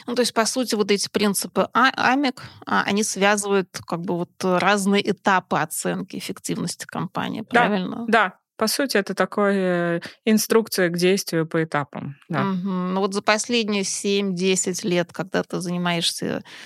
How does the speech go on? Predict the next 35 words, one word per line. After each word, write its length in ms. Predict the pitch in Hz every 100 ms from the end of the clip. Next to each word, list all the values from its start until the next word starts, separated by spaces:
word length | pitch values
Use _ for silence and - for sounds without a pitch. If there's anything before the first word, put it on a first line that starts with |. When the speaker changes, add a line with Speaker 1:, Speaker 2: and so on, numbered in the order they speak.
| -
Speaker 1:
э, 160 | 240 180
хотя, 200 | - 190
наверное, 200 | 180 170
больше, 280 | - 214 -
чем 160 | - 240
десять, 220 | 170 -
сколько 240 | - 277
лет 140 | 190 -
ты 100 | 185
занимаешься 480 | - 76 - - -
из-, 100 | -
измерениями 880 | 196 185 202 190 170 175 170 - 208 -
эффективности 680 | 190 180 - 185 180 -
П 160 | 175 175
Р? 220 | - - - -
Speaker 2:
По, 640 | 233 226 226 226 226 226 220 - _
наверное, 300 | 233 247 247
уже 180 | 240 226
почти 360 | 220 214 - 214
двадцать. 520 | 185 185 - - -
Speaker 1:
Двадцать 540 | 185 180 190 - 190 -
лет, 480 | 170 - - - -
окей. 640 | - 175 - 202 185 - - - - 202
Но 80 | 196
вот 100 | 196
Speaker 2:
<laughs> 20 |
Speaker 1:
за 80 | 214
эти 180 | 220
двадцать 580 | 208 185 214 180 - 190
лет 240 | 165 160 -
как 240 | 202 214
изменилось, 720 | 196 208 202 208 196 185 -
э, 140 | 190 180
восприятие 1200 | 180 - 196 196 190 180 170 190 175 170 170 170
оценки, 880 | 190 180 - 196 185 180 180 190